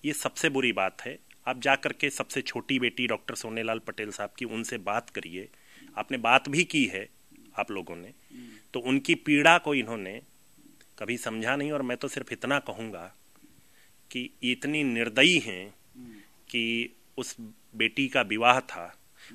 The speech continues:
और इस विवाह में उसकी सगी माँ को इन्होंने नहीं आने दिया, इससे खराब बात क्या हो सकती है?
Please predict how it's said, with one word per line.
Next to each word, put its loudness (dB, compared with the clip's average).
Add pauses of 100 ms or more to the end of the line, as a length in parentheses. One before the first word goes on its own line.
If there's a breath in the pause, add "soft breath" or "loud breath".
(100)
और -4
इस -10
विवाह 4
में -2 (420)
उसकी -8
सगी 0
माँ 4
को -2
इन्होंने -4
नहीं -4
आने -2
दिया, -6 (100)
इससे -2
खराब -4
बात -8
क्या -8
हो -18
सकती -16
है? -20